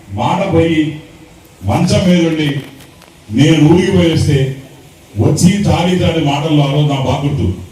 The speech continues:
ఆ, చనిపోయే ముందర కూడా, "వర్షాలు పడ్డాయా?" అంటాడు. ఆ? "చెరువులు నిండాయా?" అంటాడు మా రైతు, అప్పుడు, "చెరువులు నిండాయా?" అంటాడు. మీకు అందరూ, మీ, నాకన్నా మీ గోపాలను బాధించు. "వర్షాలు పడ్డాయా,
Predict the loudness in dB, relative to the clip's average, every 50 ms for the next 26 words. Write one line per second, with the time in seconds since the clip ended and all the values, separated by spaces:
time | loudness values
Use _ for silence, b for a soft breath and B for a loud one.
0 | -20 -20 -20 -20 -20 -20 -20 -20 -12 -8 -6 -6 -4 -2 -2 -2 -2 0 0 0
1 | 0 0 0 0 -2 -2 -2 -2 -4 -4 -6 -6 -8 -14 -20 -20 -20 -20 -20 -20
2 | -12 -8 -4 -2 -2 0 0 0 2 2 0 0 -2 -2 -2 -2 -2 -2 -4 -4
3 | -6 -8 -8 -8 -12 -16 -20 -20 -20 -20 -20 -20 -20 -20 -20 -20 -20 -18 -18 -16
4 | -16 -16 -18 -20 -20 -20 -20 -20 -20 -20 -18 -8 -4 -2 0 0 0 -2 -4 -8
5 | -12 -16 -20 -20 -20 -20 -20 -20 -20 -20 -20 -20 -20 -20 -20 -20 -20 -20 -20 -20
6 | -20 -20 -20 -20 -20 -20 -18 -18 -16 -16 -14 -14 -12 -12 -10 -10 -12 -12 -8 -2
7 | 0 2 4 6 6 6 6 6 4 2 0 2 2 2 0 0 -2 -2 -4 -4
8 | -4 -2 -2 -2 -2 -2 -2 -2 -2 -4 -4 -4 -6 -8 -6 -4 -2 0 2 2
9 | 2 0 0 -2 -2 -2 -4 -2 -4 -4 -4 -6 -6 -8 -10 -14 -20 -20 -20 -20
10 | -20 -20 -20 -14 -8 -4 -2 -2 0 0 2 2 2 2 0 -2 -2 -2 -2 0
11 | 2 2 2 0 0 -2 -2 -2 -2 -2 0 0 0 0 0 0 0 0 0 0
12 | 0 -2 -2 -2 -2 -2 -4 -4 -6 -8 -12 -14 -16 -20 -20 -20 -20 -20 -20 -20
13 | -20 -20 -20 -20 -20 -20 -20 -20 -20 -20 -20 -20 -20 -20 -20 -20 -20 -20 -20 -20
14 | -20 -18 -10 -4 -2 0 2 4 4 4 4 2 2 2 4 4 4 2 2 0